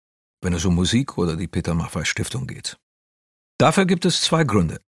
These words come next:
Erstens wäre ich ohne das wir, also ohne die Menschen um mich herum, weder imstande, eine Musik aufzunehmen oder Konzerte zu geben,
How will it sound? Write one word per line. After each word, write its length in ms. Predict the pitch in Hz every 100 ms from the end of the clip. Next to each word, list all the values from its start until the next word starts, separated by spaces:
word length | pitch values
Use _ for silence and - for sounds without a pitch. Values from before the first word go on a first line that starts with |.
| _ -
Erstens 420 | 120 123 139 101
wäre 140 | 110
ich 160 | 101 -
ohne 240 | 110 98
das 320 | 82 76 - 90
wir, 400 | 98 113 175 92
also 300 | 92 95 -
ohne 320 | 117 123 98
die 100 | 95
Menschen 420 | 87 98 - 120
um 120 | -
mich 180 | 85 -
herum, 400 | 82 80 113 147 _ _ _ _ -
weder 380 | 101 120 156 160
imstande, 580 | 135 - 98 101 113 92
eine 160 | 92
Musik 360 | 82 82 104 -
aufzunehmen 800 | 101 - 113 101 107 113 139 - - -
oder 200 | 98 85
Konzerte 560 | - 85 - 76 80 90
zu 160 | 127
geben, 360 | 117 143 160